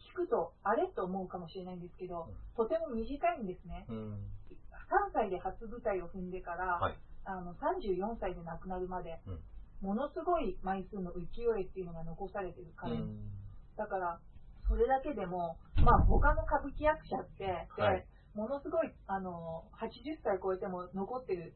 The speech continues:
Speaker 1: 人とか、
Speaker 2: うん。
Speaker 1: この頃で言うと、團十郎、菊五郎って言って、團菊って言って、
Speaker 2: うん。
Speaker 1: もうその、幕末から明治の初期の、
Speaker 2: うん。
Speaker 1: その歌舞伎を支えた劇生、劇-、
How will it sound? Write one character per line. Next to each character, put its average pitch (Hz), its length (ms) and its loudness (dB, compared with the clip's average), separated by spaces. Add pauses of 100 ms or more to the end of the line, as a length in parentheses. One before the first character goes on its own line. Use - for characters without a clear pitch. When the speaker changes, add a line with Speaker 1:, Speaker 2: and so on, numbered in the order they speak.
(120)
Speaker 1:
人 381 120 -6
と - 140 -10
か、 196 280 6
Speaker 2:
う 127 40 -10
ん。 98 220 -6
Speaker 1:
こ 240 140 -6
の 294 120 -6
頃 339 280 2
で 202 100 -2
言 190 100 4
う 180 40 0
と、 175 140 -2
團 240 280 6
十 294 180 -10
郎、 294 140 -4 (160)
菊 311 120 -6
五 247 140 6
郎 180 140 2
っ - 100 -14
て - 80 -10
言 180 60 -6
っ - 40 -12
て、 185 160 -8
團 269 280 6
菊 196 220 -4
っ 175 40 -2
て - 180 -10
言 170 80 -14
っ - 40 -20
て、 196 340 0 (220)
Speaker 2:
う - 20 -8
ん。 - 20 -6
Speaker 1:
も 220 160 4
う 196 80 -6
そ 202 80 -4
の、 175 280 -4 (320)
幕 202 240 -4
末 - 20 -2 (220)
か 294 80 2
ら 269 120 6
明 277 240 -2
治 185 100 -6
の 180 340 0 (480)
初 269 140 -4
期 175 160 -16 (100)
の、 185 240 -2 (140)
Speaker 2:
う 226 60 -4
ん。 90 120 -4
Speaker 1:
そ 196 100 -6
の 180 100 -4
歌 202 160 -2
舞 262 120 -4
伎 262 160 -6
を 240 40 -4
支 - 60 -10 (140)
え 247 240 2
た 233 200 6
劇 214 400 0
生、 302 80 -2 (600)
劇-、 233 200 0